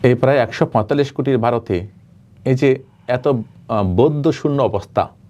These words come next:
এটাকে আমাকে নাড়া দিয়েছিল। ছোটকাল থেকে যেহেতু আমি সন্ন্যাস সঙ্গে দীক্ষা নিয়েছি,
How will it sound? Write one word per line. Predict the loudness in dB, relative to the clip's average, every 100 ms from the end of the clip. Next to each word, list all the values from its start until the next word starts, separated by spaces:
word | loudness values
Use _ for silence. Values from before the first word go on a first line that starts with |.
| -20 -20 -6
এটাকে | -2 -2 -2
আমাকে | -2 -2 -2
নাড়া | -4 -2 -4
দিয়েছিল। | -6 -8 -10 -12 -18 -20 -20 -20 -20 -20 -20
ছোটকাল | -6 0 2 2 4
থেকে | 4 6
যেহেতু | 4 2 2 0
আমি | 0 -4 -6 -18 -20 -20 _ -20 -20 -20 -20 -16
সন্ন্যাস | -2 0 2 0 0
সঙ্গে | -2 0
দীক্ষা | 0 -2 -2 -2
নিয়েছি, | 0 -2 -8